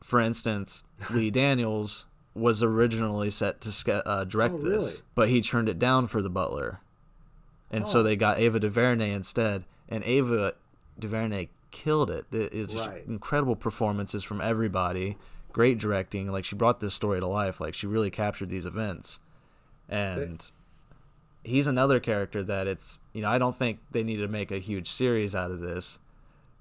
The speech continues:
Speaker 1: but I think there's so many important moments in his life that you can make
Speaker 2: Right.
Speaker 1: big movies about, like this, like Selma.
Speaker 2: Right.
Speaker 1: Like, the, I mean, even just doing a biopic on him that's an epic would also be amazing. But
Speaker 2: Yeah,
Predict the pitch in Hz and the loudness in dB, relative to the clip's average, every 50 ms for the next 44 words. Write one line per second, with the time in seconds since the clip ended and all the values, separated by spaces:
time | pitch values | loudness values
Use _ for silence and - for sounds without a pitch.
0 | _ - - - - - _ _ - 131 123 117 113 107 104 - - - - 110 | _ -20 -20 -20 -20 -20 _ _ -2 0 2 2 2 0 -2 -4 -8 -8 -6 -6
1 | 110 - - 117 110 - 110 101 - - - 117 113 110 110 104 104 98 95 92 | -4 -2 -2 -2 0 0 -2 0 0 0 0 0 0 0 -2 -2 -2 -2 -2 -4
2 | 98 101 - - 117 113 85 101 107 110 113 104 104 95 - 104 98 104 98 95 | -4 -4 0 2 2 4 4 2 0 -2 -2 -2 -4 -4 -4 -4 -2 -2 -2 -2
3 | 107 104 104 101 - 98 101 98 98 - 104 104 101 98 - - 117 104 95 101 | -2 -2 -2 -2 -2 -4 -4 -4 -4 -4 -4 -4 -4 -4 -4 -4 -4 -4 -2 -2
4 | 104 104 98 101 92 87 92 82 92 90 87 85 - - 87 104 101 101 90 - | -4 -4 -2 -4 -4 -4 -4 -4 -2 -2 -2 -2 -4 -4 -4 -4 -4 -4 -4 -6
5 | - 82 87 71 62 - - - - - 95 92 - - - - 104 101 92 85 | -6 -6 -6 -4 -4 -6 -8 -8 -6 -4 -4 -4 -4 -4 -2 -2 -2 -2 -2 -4
6 | 76 76 87 - 117 87 78 - - - - - _ - - - 85 87 76 - | -6 -6 -8 -8 -10 -12 -14 -16 -20 -20 -20 -20 _ -16 -8 -6 -6 -6 -6 -6
7 | - 90 - - - _ _ - - - _ _ _ - _ _ - - - - | -6 -6 -6 -6 -8 _ _ -20 -20 -20 _ _ _ -20 _ _ -20 -16 -10 -8
8 | 110 107 98 107 131 127 117 104 98 104 98 - - 117 107 101 95 87 87 85 | -6 -4 0 0 0 0 0 -2 -2 -4 -6 -4 -2 -2 -2 -2 -2 -4 -4 -2
9 | 98 95 92 92 - - 92 85 - 90 90 98 92 85 85 80 76 - 90 87 | -2 -2 -2 -2 -2 -4 -6 -4 -4 -6 -8 -6 -6 -8 -8 -8 -6 -6 -6 -6
10 | - - 85 87 90 87 - 80 76 - 78 - 76 85 87 - - 80 71 71 | -6 -6 -6 -6 -6 -6 -8 -10 -10 -8 -8 -6 -6 -6 -6 -6 -8 -8 -8 -8
11 | 71 85 85 80 82 - - 87 85 87 - - - - 123 110 - 92 87 82 | -8 -6 -8 -8 -8 -8 -8 -10 -10 -10 -14 -8 0 2 2 2 2 0 -2 -6
12 | - - | -8 -12